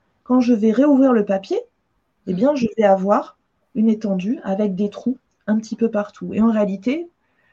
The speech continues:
quand on cherche un karma, quand on cherche une information, on ne sait jamais à quel moment, euh, que-, quelle est l'origine, <laughs> il était où le, le, le, le tout premier trou quand l'aiguille est passée.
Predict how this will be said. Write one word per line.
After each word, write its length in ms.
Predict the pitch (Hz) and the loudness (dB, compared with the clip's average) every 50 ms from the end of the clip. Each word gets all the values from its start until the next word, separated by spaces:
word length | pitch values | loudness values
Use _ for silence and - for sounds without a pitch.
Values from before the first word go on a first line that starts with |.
| _ _ _ _ _ | _ _ _ _ _
quand 240 | - 302 330 - 285 | -6 -6 -6 -2 -4
on 80 | 247 | -4
cherche 420 | 226 - - 247 233 226 - - 226 | -4 -2 -4 -4 -6 -6 -6 -6 -6
un 80 | 202 | -4
karma, 500 | 190 196 190 175 175 180 180 208 247 - - | -4 -4 -4 -4 -2 -2 -2 -2 -4 -6 -8
quand 200 | - 202 185 180 | -10 -10 -8 -8
on 60 | 180 | -10
cherche 360 | 175 - - 240 247 - - - | -10 -6 -8 -8 -8 -6 -6 -4
une 100 | 196 185 | -4 -4
information, 720 | 185 180 - 180 180 170 156 175 - - - 196 214 269 277 | -4 -6 -8 -8 -8 -8 -8 -10 -12 -10 -6 -6 -4 -4 -4
on 60 | 214 | -6
ne 40 | 185 | -6
sait 200 | - - 185 175 | -6 -6 -6 -6
jamais 440 | 170 175 190 190 190 202 226 269 262 | -4 -2 -2 -2 0 0 0 -2 -2
à 100 | 175 - | -6 -8
quel 260 | - - 233 226 220 | -6 -4 -2 0 2
moment, 420 | 208 202 190 180 170 185 254 - _ _ _ _ _ _ _ _ _ _ _ _ _ _ - | 2 2 2 0 -2 -4 -6 -10 _ _ _ _ _ _ _ _ _ _ _ _ _ _ -16
euh, 300 | - 160 156 151 160 - - - - - - | -16 -14 -14 -14 -16 -16 -18 -18 -20 -20 -18
que-, 140 | - - - | -16 -16 -12
quelle 180 | - - 311 285 | -6 -4 -2 0
est 60 | 320 | 4
l'origine, 640 | 294 269 226 196 220 208 196 247 277 254 185 185 - - 208 220 208 - - | 4 4 6 4 2 2 2 2 2 2 0 -4 -2 2 2 2 2 0 -8
<laughs> 320 | _ _ - _ - - | _ _ -20 _ 0 2
il 160 | 269 196 190 240 | 2 6 6 4
était 220 | 233 240 - 233 | 4 4 4 4
où 180 | 254 294 294 262 | 6 6 6 4
le, 140 | 180 175 | 4 2
le, 220 | 170 - 170 180 170 | 0 -2 -2 -4 -4
le, 160 | 185 185 165 | -4 -4 -4
le 180 | 165 170 180 - | -4 -4 -6 -6
tout 200 | _ - 277 262 | _ 0 0 0
premier 340 | - - 226 208 196 196 | 2 -2 -2 0 0 -2
trou 260 | 196 - - 262 262 254 | -4 -2 0 0 0 0
quand 240 | - 196 185 - | 0 -6 -6 -4
l'aiguille 300 | 196 185 180 196 202 185 | -4 -4 -2 -2 -2 -2
est 60 | 185 185 | -4 -4
passée. 360 | - 170 175 - - 185 | -4 -8 -8 -10 -14 -18